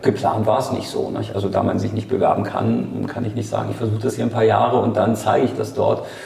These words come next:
Es hat sich so ergeben und es hat sicher der, der Projektraum auch dazu beigetragen, ähm, diese Präsenz in der Stadt zu halten und, äh, zu zeigen, ich bin da, ich habe neue Arbeiten. Wenn ihr Interesse habt, guckt sie euch an. Ich erzähle euch gern was dazu. Sie sind sicher,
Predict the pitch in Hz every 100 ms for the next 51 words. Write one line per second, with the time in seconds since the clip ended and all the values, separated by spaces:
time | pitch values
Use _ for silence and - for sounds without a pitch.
0 | - - - 107 120 110 113 110 107 131
1 | 143 113 - 120 120 127 135 120 113 113
2 | 113 120 - 113 117 - 110 110 107 107
3 | 113 107 107 117 - 110 107 110 110 -
4 | - - - 107 104 107 104 104 - -
5 | - - - - - - - - - -
6 | - - - - - - - 110 113 143
7 | 117 123 151 127 107 92 - - - -
8 | - - - - - 113 101 95 98 95
9 | - - 110 104 - - 104 - - 107
10 | 101 107 104 113 110 107 127 117 110 110
11 | 110 104 - - 113 - 113 107 - -
12 | - - - 110 107 107 - 101 107 107
13 | - - - - - - - 104 127 131
14 | - 92 - - 101 107 101 113 113 131
15 | 123 127 113 104 107 120 107 104